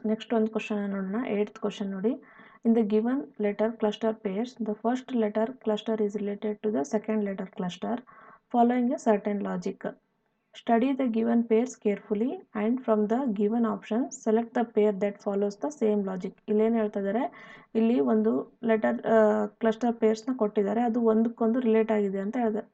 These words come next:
ಹೇಳ್ತಾ ಇದ್ದಾರೆ. So, ಅದೇ ರೀತಿಯಾಗಿ ಗಿವನ್ ಆಪ್ಷನ್ಸ್ ಅಲ್ಲಿ, ಇಲ್ಲಿ ಗಿವನ್ ಆಪ್ಷನ್ಸ್ ಅಲ್ಲಿ ಇದಾವಲ್ಲ, ಅದರಲ್ಲಿ ಸೇಮ್ ಇದೇ ತರ ಪ್ಯಾಟರ್ನ್ ಫಾಲೋ ಆಗೋದು ಒಂದಿದೆ,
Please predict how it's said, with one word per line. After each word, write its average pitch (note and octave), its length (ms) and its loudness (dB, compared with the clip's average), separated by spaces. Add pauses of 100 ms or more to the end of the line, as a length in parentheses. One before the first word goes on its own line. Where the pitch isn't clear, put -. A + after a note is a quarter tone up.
ಹೇಳ್ತಾ G#3+ 280 0
ಇದ್ದಾರೆ. F3+ 240 -2 (540)
So, B3 80 2 (100)
ಅದೇ A#3+ 280 0
ರೀತಿಯಾಗಿ A#3 400 0 (140)
ಗಿವನ್ A3+ 340 4
ಆಪ್ಷನ್ಸ್ A3 340 -4
ಅಲ್ಲಿ, G#3+ 180 -6
ಇಲ್ಲಿ G#3 140 0 (120)
ಗಿವನ್ A3 260 2
ಆಪ್ಷನ್ಸ್ G#3+ 340 -4
ಅಲ್ಲಿ G3 140 -2
ಇದಾವಲ್ಲ, F#3+ 260 -4 (460)
ಅದರಲ್ಲಿ B3+ 420 2 (140)
ಸೇಮ್ B3 260 4 (120)
ಇದೇ A#3 140 2 (120)
ತರ A3+ 60 4 (140)
ಪ್ಯಾಟರ್ನ್ G#3+ 400 0
ಫಾಲೋ G#3 280 2
ಆಗೋದು G3 300 -4
ಒಂದಿದೆ, F#3+ 340 -2